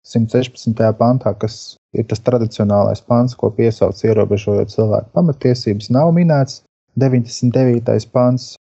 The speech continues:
tas mums norāda uz to, ka tiesības uz apziņas un reliģiskās pārliecības brīvību ir ļoti svarīgas tiesības. Tās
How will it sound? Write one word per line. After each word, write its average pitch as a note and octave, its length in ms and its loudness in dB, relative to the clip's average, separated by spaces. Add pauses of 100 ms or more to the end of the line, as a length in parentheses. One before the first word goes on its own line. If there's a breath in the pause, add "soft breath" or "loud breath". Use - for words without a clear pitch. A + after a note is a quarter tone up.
(160)
tas C3 280 0
mums A2 260 -2
norāda G#2+ 460 2
uz - 100 -12
to, A#2+ 180 -2 (140)
ka A2 160 0 (120)
tiesības A2 720 -2
uz G#2+ 120 0
apziņas G#2+ 540 0
un G#2+ 140 0
reliģiskās G2+ 600 0
pārliecības G#2+ 600 0
brīvību A2 520 -2
ir G#2 120 0
ļoti G#2 280 0
svarīgas C#3 600 0
tiesības. C#3 640 -2 (120)
Tās D3 440 2